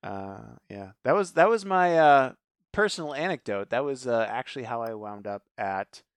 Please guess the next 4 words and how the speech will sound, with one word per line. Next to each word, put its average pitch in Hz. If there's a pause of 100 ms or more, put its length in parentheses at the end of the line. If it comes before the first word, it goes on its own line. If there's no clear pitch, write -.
(420)
uh, 98
Doctor 117
W. 127
<laughs> -